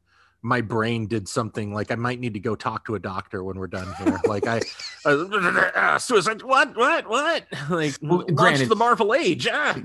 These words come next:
Speaker 1: No, and I know,
Speaker 2: <laughs>
Speaker 1: I totally got your point. Like, I'm not
Speaker 2: Yeah.
Speaker 1: saying you're wrong. I just, the, the statement made me do, like, an internal cartwheel, like, "Rah!"
Speaker 2: It's really
Speaker 1: Um,
Speaker 2: interesting to see, like, I, maybe this is for another episode, an exercise in comparing, like, clear, D C's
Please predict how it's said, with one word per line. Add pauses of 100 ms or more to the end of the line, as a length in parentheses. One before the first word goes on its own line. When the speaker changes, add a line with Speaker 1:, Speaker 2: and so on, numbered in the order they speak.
Speaker 1:
No,
and
I
know, (160)
Speaker 2:
<laughs>
Speaker 1:
I
totally
got
your
point.
Like,
I'm
not
Speaker 2:
Yeah.
Speaker 1:
saying
you're
wrong.
I
just, (320)
the,
the
statement
made
me
do,
like,
an
internal
cartwheel,
like,
"Rah!" (240)
Speaker 2:
It's
really
Speaker 1:
Um,
Speaker 2:
interesting
to
see,
like,
I,
maybe
this
is
for
another
episode,
an
exercise
in
comparing,
like, (240)
clear, (840)
D
C's